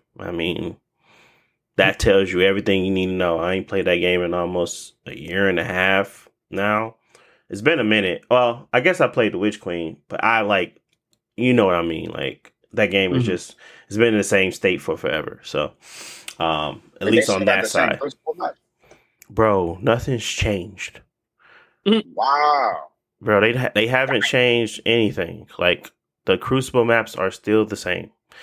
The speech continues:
Speaker 1: They added one new map, and that's been, it's been years.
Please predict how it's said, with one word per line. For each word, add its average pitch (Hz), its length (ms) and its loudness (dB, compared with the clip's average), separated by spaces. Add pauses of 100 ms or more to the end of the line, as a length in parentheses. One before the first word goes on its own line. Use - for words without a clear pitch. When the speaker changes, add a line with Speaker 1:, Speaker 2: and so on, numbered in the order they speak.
(120)
Speaker 1:
They 113 160 2
added 120 380 2
one 123 280 2
new 127 120 0
map, 104 420 0 (960)
and 104 120 0
that's 117 200 2
been, - 220 0
it's 117 140 -4
been 98 200 0
years. 90 760 -6